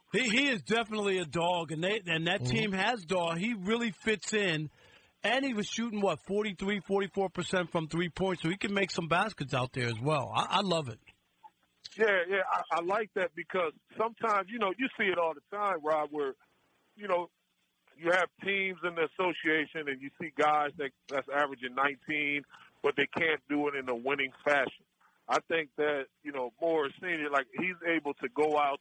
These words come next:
Speaker 2: there. He's able to be gritty. He, he'll scrap up. He got that competitive drive. He's kinda got a, like a, a cut from the cloth for the old school guys where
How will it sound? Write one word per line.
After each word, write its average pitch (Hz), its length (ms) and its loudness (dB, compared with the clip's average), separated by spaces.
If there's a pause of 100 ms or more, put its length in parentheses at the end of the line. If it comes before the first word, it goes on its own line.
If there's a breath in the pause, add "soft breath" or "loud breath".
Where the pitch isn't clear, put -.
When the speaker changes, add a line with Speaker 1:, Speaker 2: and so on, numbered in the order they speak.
Speaker 2:
there. 143 260 -4
He's 131 140 -12
able 135 240 -4
to 123 160 -6
be 123 220 -8
gritty. 135 600 0
He, 117 60 -12
he'll 143 160 2 (140)
scrap 143 360 4
up. 143 300 0 (420 soft breath)
He 151 80 -6
got 147 200 0
that 131 180 -4
competitive 135 560 -2
drive. 135 460 4
He's 131 100 -18 (100)
kinda 160 200 -2
got 143 160 0
a, 123 100 -4
like 127 220 -2
a, 120 260 -6
a 110 100 -4 (160)
cut 160 160 2
from 139 140 -16
the 120 60 -8
cloth 147 360 0
for 139 100 -6
the 123 80 -4
old 139 360 2
school 123 240 -12
guys 120 300 2 (100)
where 123 280 -2